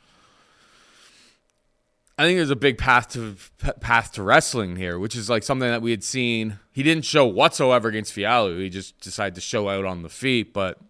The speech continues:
that's what Jake did in a lot of his fights earlier on in his career.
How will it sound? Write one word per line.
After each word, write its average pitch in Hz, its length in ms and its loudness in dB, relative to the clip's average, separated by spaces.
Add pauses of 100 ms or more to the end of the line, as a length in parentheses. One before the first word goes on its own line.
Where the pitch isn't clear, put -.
(120)
that's - 680 -4
what 139 360 0
Jake 131 340 0
did 123 340 2
in 113 200 -6
a 107 80 -2
lot 113 260 2
of 117 80 0
his 110 160 -4
fights 104 560 -2
earlier 131 400 2
on 95 160 0
in 90 140 -6
his 87 160 -12
career. 87 560 -10